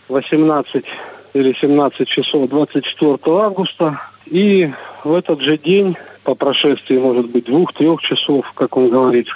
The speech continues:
ещё было светло, его передали каким-то, в каком-то лесу другим людям.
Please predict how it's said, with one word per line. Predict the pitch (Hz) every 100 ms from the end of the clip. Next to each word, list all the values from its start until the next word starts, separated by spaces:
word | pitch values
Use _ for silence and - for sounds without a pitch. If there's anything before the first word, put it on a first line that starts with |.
| -
ещё | 135 131 - 139
было | 131 131 123
светло, | - - 165 175 160 - -
его | - 135 139 170 160 - - -
передали | 156 143 143 165 151
каким-то, | 135 - 151 139 135
в | -
каком-то | 135 156 147 143
лесу | 139 - 175
другим | 151 151 127 127
людям. | 117 117 110 107